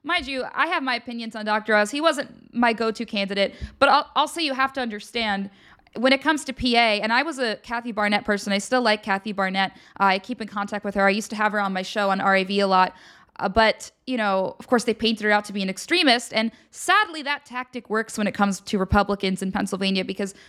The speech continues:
the Republicans in Pennsylvania aren't super Republican, especially when you get out to more of, like, East P A, uh, Eastern P A. That's, like, where I'm from. I'm from the outside of Philadelphia. It's, I would say it's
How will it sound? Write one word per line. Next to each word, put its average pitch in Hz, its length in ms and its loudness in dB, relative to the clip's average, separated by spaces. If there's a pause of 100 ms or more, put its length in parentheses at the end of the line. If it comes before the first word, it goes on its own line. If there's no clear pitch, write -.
(120)
the 233 80 0
Republicans 269 680 2
in 254 100 -2
Pennsylvania 233 640 0
aren't 214 300 2
super 220 340 -2
Republican, 208 540 0
especially 214 440 -2
when 214 140 0
you 214 160 2 (260)
get 220 140 4
out 208 200 4
to 233 100 -8
more 208 240 0
of, 196 80 -2
like, 196 180 -6
East 208 340 -6
P 220 200 4
A, 208 320 2 (320)
uh, 202 140 4
Eastern 220 300 -6
P 220 140 -2
A. 208 300 2
That's, 208 280 -2
like, 208 120 -8
where 196 120 -2
I'm 202 200 0
from. 208 200 -4
I'm 208 80 -4
from 202 300 -4 (180)
the - 160 -12
outside 220 360 2
of 208 80 -8
Philadelphia. 226 680 0 (220)
It's, - 280 -6 (120)
I 262 100 4
would 392 160 -6
say 330 280 -4
it's - 240 -10